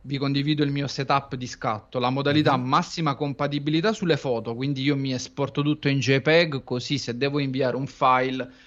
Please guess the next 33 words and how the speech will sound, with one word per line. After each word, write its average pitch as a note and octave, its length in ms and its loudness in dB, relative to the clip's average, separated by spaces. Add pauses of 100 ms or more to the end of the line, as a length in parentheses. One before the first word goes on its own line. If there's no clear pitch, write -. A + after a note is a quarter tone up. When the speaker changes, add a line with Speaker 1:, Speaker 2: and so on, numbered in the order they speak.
(180)
Speaker 1:
non D3 200 2
invio D3+ 480 4
gli C#3 420 -2
E D3 280 4
I C#3+ 580 -2
C D3+ 440 -2
a B2 80 0
qualcuno C#3+ 640 -4
e C3 60 -4
poi C3+ 280 -4
è - 20 0
un B2+ 160 -2
casino, B2 720 0 (560)
quindi D3+ 420 4
condivido C3 420 2
i C3+ 60 2
J C3+ 220 2
peg B2 420 0
e B2+ 80 -2
lo B2 140 0
leggono A#2+ 380 -2
tutti, D#3+ 560 -6 (220)
anche A#2 260 -4
gli, A#2 500 -4
i, G#2+ 160 -2
i A#2 60 -2
più B2 120 0
sfortunati A#2+ 560 2
amici A#2 360 2
che A2+ 60 0
hanno A#2+ 340 2
i-, A#2 60 0
Android. B2 760 0